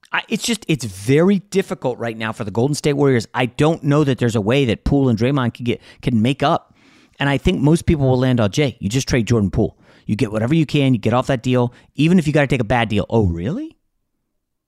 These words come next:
You, you're gonna, uh, what if they say, "Hey, we want Kuminga too"? You just gonna part ways with Kuminga?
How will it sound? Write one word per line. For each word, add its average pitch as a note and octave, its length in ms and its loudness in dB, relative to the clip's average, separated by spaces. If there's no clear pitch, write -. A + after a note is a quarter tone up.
You, B2+ 180 -8
you're A2 360 -6
gonna, B2 140 -2
uh, C3+ 80 -6
what F3+ 200 2
if A#3 80 -2
they G3 100 2
say, E3+ 200 0
"Hey, C#3+ 140 2
we A#2 140 -2
want B2+ 240 -2
Kuminga A#2+ 380 0
too"? - 220 -6
You A2 100 -4
just A#2 160 -6
gonna C3+ 160 0
part - 280 -2
ways A#2+ 220 -2
with C#3 100 -8
Kuminga? B2 420 -4